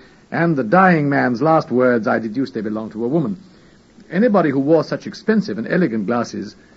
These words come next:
would be pretty sure to be well dressed. The width of the clips tells me she has a broad nose,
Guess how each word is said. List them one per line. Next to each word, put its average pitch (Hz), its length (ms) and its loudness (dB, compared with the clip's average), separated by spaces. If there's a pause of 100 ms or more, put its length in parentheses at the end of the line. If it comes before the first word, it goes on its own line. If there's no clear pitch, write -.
(140)
would 110 160 -6
be 113 100 -2
pretty 139 240 -8
sure 147 220 -2
to 92 80 -12
be 85 120 -16
well 98 280 -6
dressed. 147 420 -4 (480)
The 147 80 -2
width 165 280 -2
of 214 100 -2
the 139 80 -4
clips - 560 -4 (200)
tells 165 220 2
me 127 80 -2
she 127 120 -4
has 117 140 -4
a 110 60 -4
broad 120 420 2
nose, 160 460 0